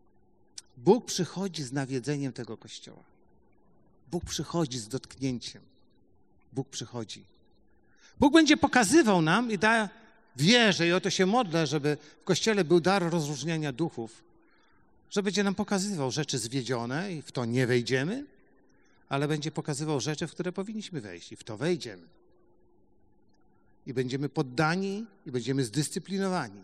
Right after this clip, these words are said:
Będziemy chodzić w Bożym namaszczeniu, bo to jest czas, który Bóg nam dał. To jest czas, w którym możemy mieć pełnię w Nim, w Jezusie Chrystusie, tak? Więc, drodzy,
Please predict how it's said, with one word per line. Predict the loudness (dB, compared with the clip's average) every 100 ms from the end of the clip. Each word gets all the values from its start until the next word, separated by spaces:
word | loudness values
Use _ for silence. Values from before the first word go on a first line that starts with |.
| -16
Będziemy | -10 -8 -6
chodzić | -2 -2 -4 -14 -18 _ _
w | -4
Bożym | 2 2 2
namaszczeniu, | -2 -2 -4 -4 -6 -6 -10 -18 _ _ _ _ _
bo | -10 -8
to | -6
jest | -6 -8 -6
czas, | -6 -6 -6 -10 -14 _ _ _ _ _ _ _ _ _
który | -12 -8 -8
Bóg | -4 -4 -4
nam | -6 -8
dał. | -8 -12 -12 -18 _ _ _ _ _ _ _ _ _ _ _ -16
To |
jest | -12 -8
czas, | -6 -6 -6 -10
w | -14
którym | -16 -14 -12
możemy | -12 -10 -10 -12 -16 _ _ _ _ -16
mieć | -14 -10 -10
pełnię | -6 -4 -6 -8
w | -10
Nim, | -10 -10 -12 _
w |
Jezusie | -12 -10 -10 -12
Chrystusie, | -14 -16 -14 -14 -12
tak? | -4 -4 -4 -20 _ _ _ _ _ _ _ _ _ _ _ _
Więc, | 0 4
drodzy, | 4 6 4